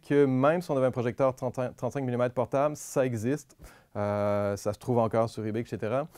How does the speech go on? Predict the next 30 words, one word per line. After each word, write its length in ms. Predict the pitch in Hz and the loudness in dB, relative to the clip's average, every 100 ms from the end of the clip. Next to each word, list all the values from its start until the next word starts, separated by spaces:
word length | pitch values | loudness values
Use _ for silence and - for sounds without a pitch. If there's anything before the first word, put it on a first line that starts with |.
| - - - | -20 -20 -6
Euh, 140 | 104 104 | -2 0
on 100 | 110 | 0
peut 140 | 135 | 0
quand 160 | 127 131 | 2 2
même 160 | 123 113 | 2 2
pas 160 | 143 | 2
amener 260 | 139 123 131 | 2 2 2
les 140 | 120 | 0
films 360 | - 131 135 123 | -2 -4 -2 -2
dans 280 | 117 117 117 | 0 0 -2
des 220 | 107 107 | -2 -4
salles 260 | - 117 | -2 -2
paroissiales 560 | 123 107 107 - 123 120 | 0 0 0 0 -2 -2
ou 40 | |
sous-sol 320 | 107 107 127 113 | -6 -4 -2 -2
d'église 360 | 107 120 131 | -2 -2 -2
pour 120 | 113 | -4
faire 140 | 120 113 | -4 -4
une 80 | 110 | -4
assemblée 320 | 101 110 113 | -4 -4 -2
électorale 480 | 110 107 101 98 101 | -4 -2 0 0 -2
parce 240 | 101 - | -4 -4
que 60 | 104 | -4
ça 200 | 110 101 | -2 -2
reste 340 | 98 120 120 | -2 -2 -2
dangereux 400 | 117 101 107 120 | -4 -2 -2 -2
d'avoir 280 | 110 101 107 | -2 -2 -2
le 80 | 104 | -2
film 200 | 110 107 | -6 -6
nitrate. 340 | 95 101 98 | -6 -6 -8